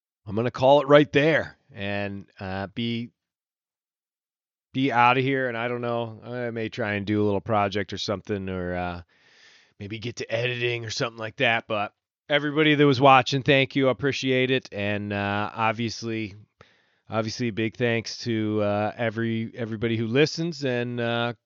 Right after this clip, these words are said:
comments and all that sort of stuff. So I really, really appreciate it. And I'm hoping to be able to do this more. I had them reset the router, so hopefully there weren't too many, uh, interruptions. And, uh, everybody have a good night. And that's, uh,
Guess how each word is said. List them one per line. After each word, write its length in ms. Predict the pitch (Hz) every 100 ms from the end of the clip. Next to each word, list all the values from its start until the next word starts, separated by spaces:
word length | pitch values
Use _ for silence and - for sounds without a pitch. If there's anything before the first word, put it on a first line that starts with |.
| _ _ -
comments 460 | 135 131 151 151
and 100 | 131
all 140 | 127 139
that 100 | 131
sort 220 | - 147
of 60 | 131
stuff. 360 | - 139 160
So 380 | - 127 113 110
I 100 | 123
really, 520 | 113 123 127 127 123 107
really 220 | 139 135 135
appreciate 540 | - 151 - 151 160
it. 80 | 151
And 80 | 139
I'm 60 |
hoping 260 | 135 151 147
to 40 |
be 80 | 143
able 160 | 147 143
to 80 |
do 60 | 151
this 140 | 143
more. 360 | 143 147 156 160 - _
I 80 | -
had 220 | 113 123
them 160 | 127 120
reset 400 | 131 127 143 135
the 100 | 131
router, 420 | 127 127 139 143
so 200 | 131 120
hopefully 320 | 120 110 120
there 140 | 113 113
weren't 240 | 113 -
too 180 | - 117
many, 360 | 113 110 110 107
uh, 180 | 104 92 _ _ _ _ -
interruptions. 960 | 139 123 120 117 - 123 120 113 - - _
And, 400 | - 101 98 98
uh, 240 | 98 98 92 _ _ - -
everybody 300 | 123 127 139
have 180 | 135 127
a 60 |
good 200 | 120 135
night. 320 | 123 139 143 _
And 920 | 131 110 113 117 117 117 120 120 123
that's, 440 | 123 127 - - -
uh, 440 | 147 151 151 139